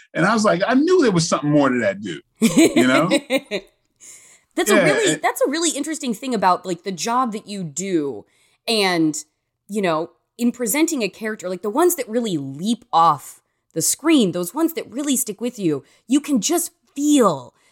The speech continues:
Speaker 2: that, that, that there's something more going on with that person than, than everyone else around them. It's a fascinating kind of just, like, unplaceable charisma, but it's true.
Speaker 1: Yeah. Yeah. And it's, I don't know what drew me to them, like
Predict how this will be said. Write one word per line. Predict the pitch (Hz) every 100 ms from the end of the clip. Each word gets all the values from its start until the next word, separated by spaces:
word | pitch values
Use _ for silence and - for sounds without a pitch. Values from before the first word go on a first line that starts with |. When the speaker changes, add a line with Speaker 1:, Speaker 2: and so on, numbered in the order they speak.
| -
Speaker 2:
that, | 240 233
that, | 226 -
that | 226 220
there's | 220 -
something | 320 330 330 247
more | 226 247 226
going | 226 226 196
on | 202 202
with | 202
that | 185
person | 196 240 - 339
than, | 269 233 -
than | 214 226 -
everyone | 311 349 311 269
else | 240 233 196
around | 165 165 156
them. | - -
It's | 208
a | 220 - _
fascinating | 302 339 330 269 214 180 170 156 147 - _ _ -
kind | - 302 277
of | 214 175
just, | 208 202 196
like, | 170 -
unplaceable | 196 - - 240 269 - 185 160
charisma, | - 185 180 170 - - -
but | 240 233
it's | - -
true. | - 339 523 220
Speaker 1:
Yeah. | 320 254 - - _ _ _ _ _
Yeah. | 262 339 226
And | 214
it's, | 185
I | 208 208 240
don't | 262
know | 220
what | 170 123 110
drew | 226 247
me | 240
to | 202 233
them, | 247 214
like | 143